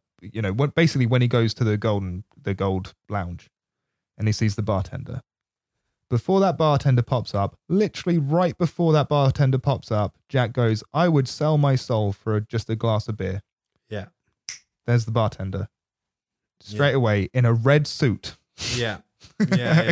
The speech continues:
Speaker 1: Okay.
Speaker 2: yeah.
Speaker 1: Right. So obviously that's, I'm seeing that as the devil.
Speaker 2: Yeah, yeah, yeah.
Speaker 1: Um, and I think the Overlook Hotel is just, just wants to get, collect souls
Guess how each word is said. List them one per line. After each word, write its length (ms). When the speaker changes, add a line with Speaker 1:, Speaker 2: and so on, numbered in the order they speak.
Speaker 1:
Okay. 360
Speaker 2:
yeah. 260
Speaker 1:
Right. 340
So 400
obviously 540
that's, 360
I'm 140
seeing 240
that 160
as 100
the 80
devil. 380
Speaker 2:
Yeah, 360
yeah, 120
yeah. 260
Speaker 1:
Um, 260
and 140
I 80
think 420
the 300
Overlook 400
Hotel 420
is 200
just, 240
just 260
wants 340
to 120
get, 320
collect 320
souls 420